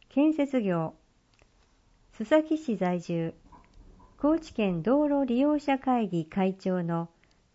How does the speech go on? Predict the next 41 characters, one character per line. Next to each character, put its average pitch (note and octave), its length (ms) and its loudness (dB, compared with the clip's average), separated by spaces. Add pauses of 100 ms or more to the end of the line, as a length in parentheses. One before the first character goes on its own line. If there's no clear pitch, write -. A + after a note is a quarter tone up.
楠 C#4+ 460 2
瀬 E3+ 220 0
健 A#3+ 340 0
一 A3 220 -4
さ F3+ 220 -2
ん、 E3 120 -6 (340)
七 A3+ 260 2
十 F3+ 180 -4
九 F3+ 220 -2
歳。 D#3+ 300 -4 (1900)
社 A3+ 160 -2
会 D4 280 2
福 A#3+ 220 -4
祉、 E3 340 -4 (1080)
宿 - 260 0
毛 D#4+ 140 2
市 A#3 160 -6
在 F3+ 260 0
住、 E3+ 380 -4 (760)
高 D#4 220 2
知 - 160 -12
県 F#3+ 360 -2
民 C4 220 4
生 D4 320 2
委 C4+ 140 2
員 G3+ 320 0
児 G#3+ 160 0
童 D4+ 220 4
委 D4+ 80 2
員 A#3+ 300 2
協 C#4 280 0
議 C#4+ 100 0
会 C4 300 0
連 B3+ 260 2
合 B3+ 220 0
会 E3+ 400 -4
理 A3 160 0
事 G3+ 160 0
の E3 220 -4 (580)
三 C#4+ 180 6
沖 F#3 460 -2